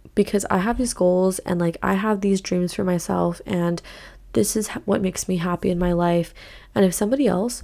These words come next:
has a completely different perspective than you on that, and, like, you hate to talk about it with that person because they always, like, tear you down or make you feel like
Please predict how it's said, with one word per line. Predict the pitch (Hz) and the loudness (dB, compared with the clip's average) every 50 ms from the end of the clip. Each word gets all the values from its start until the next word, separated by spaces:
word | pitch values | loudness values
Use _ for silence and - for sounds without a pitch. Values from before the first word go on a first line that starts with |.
| - - | -14 -8
has | - - 196 - | -4 -4 -2 -2
a | 202 | -2
completely | - 196 190 - - 220 - - 247 | -4 -4 -2 0 0 0 2 0 0
different | 208 196 180 - - 208 214 - | 0 -2 -2 -2 -2 -6 -6 -4
perspective | - 196 - - - 185 - - 214 208 208 - | -6 -6 -4 -2 -2 -2 -2 0 -2 -2 -2 -2
than | - 220 220 | -4 -2 -2
you | 220 220 220 | 0 0 0
on | 220 220 214 | 0 0 0
that, | 214 214 220 214 214 - | 2 2 2 2 0 0
and, | 190 180 175 | 0 0 2
like, | 175 170 165 - - - - - - - - - - - | 2 0 0 -2 -6 -18 -20 -20 -20 -20 -20 -16 -8 0
you | 185 190 196 185 | 2 4 4 4
hate | 165 - - 196 - - | 4 2 2 2 2 2
to | - 202 | -2 -4
talk | - 180 180 175 - | -4 -2 -2 -2 0
about | - 180 175 | 0 0 2
it | 180 180 | 2 0
with | 175 - | 0 -2
that | 175 - | -4 -2
person | - 202 190 175 - 196 180 | 0 0 0 0 0 -2 -2
because | 180 175 - 185 175 165 - | -2 0 0 0 0 0 2
they | - 185 175 180 - | 4 4 4 4 2
always, | - 180 170 170 170 170 170 - 175 | 0 0 0 0 0 0 0 0 -2
like, | 165 165 | -4 -4
tear | - - - - | -6 -4 -4 -2
you | 175 170 170 | 0 0 -2
down | 160 - 214 220 220 220 214 208 | -2 0 -2 0 0 0 0 0
or | 196 | 0
make | 180 175 165 - | 0 -2 -2 -2
you | 196 170 | -4 -4
feel | - - 190 175 170 | -4 0 0 2 4
like | 175 175 170 170 - | 4 4 2 0 -2